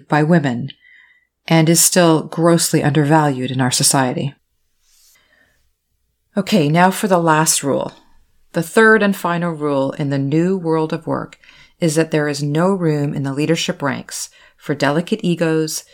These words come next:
sociopaths, narcissists, bullies,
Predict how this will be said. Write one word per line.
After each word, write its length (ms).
sociopaths, 960
narcissists, 760
bullies, 580